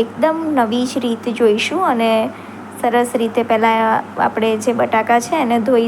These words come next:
સાફ કરી બાફીને રાખીશું અને સરસ આવી રીતના એને મસળી દઈશું. પછી ઉપરથી મીઠું એડ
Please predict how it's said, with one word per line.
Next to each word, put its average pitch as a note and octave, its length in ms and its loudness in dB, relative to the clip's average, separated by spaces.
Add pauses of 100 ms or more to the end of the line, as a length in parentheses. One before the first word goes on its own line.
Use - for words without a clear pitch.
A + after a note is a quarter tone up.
સાફ A#3+ 280 2
કરી C4+ 260 0
બાફીને B3 460 0
રાખીશું B3+ 500 0 (480)
અને A3+ 140 0 (100)
સરસ A#3 340 0
આવી A3 160 2
રીતના A3+ 400 -2
એને A#3 160 0 (480)
મસળી B3+ 360 0
દઈશું. G#3+ 340 -2
પછી B3 400 -4
ઉપરથી A#3+ 500 -2
મીઠું A3 400 -2
એડ C4+ 100 0